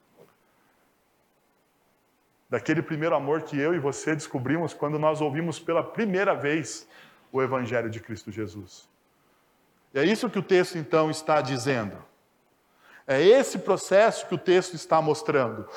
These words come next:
O texto está mostrando que Deus precisava cumprir um processo que ele mesmo estabeleceu,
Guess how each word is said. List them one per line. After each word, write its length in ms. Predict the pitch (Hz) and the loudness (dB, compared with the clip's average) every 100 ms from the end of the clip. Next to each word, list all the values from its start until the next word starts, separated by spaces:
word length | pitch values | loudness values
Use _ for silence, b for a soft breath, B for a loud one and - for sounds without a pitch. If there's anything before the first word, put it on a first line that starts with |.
| B | B
O 80 | 143 | -6
texto 320 | 139 202 240 | 4 6 6
está 200 | 220 - | 4 2
mostrando 500 | 196 180 - 180 208 | 2 2 0 0 0
que 140 | 202 175 | 0 -4
Deus 440 | 139 180 233 226 | 2 6 6 4
precisava 600 | - - 185 147 180 202 | -2 -6 -4 4 4 4
cumprir 440 | 190 170 147 190 233 | 0 -4 -2 0 0
um 100 | 220 | 2
processo 720 | 220 208 196 180 180 - 190 - b b b _ | 0 2 4 4 4 -2 -8 -10 b b b _
que 160 | 190 | 0
ele 320 | 208 294 302 247 | 4 4 4 4
mesmo 340 | 233 247 226 | 8 8 6
estabeleceu, 1000 | 220 - 226 226 220 220 180 175 180 | 0 2 4 4 2 2 0 0 -2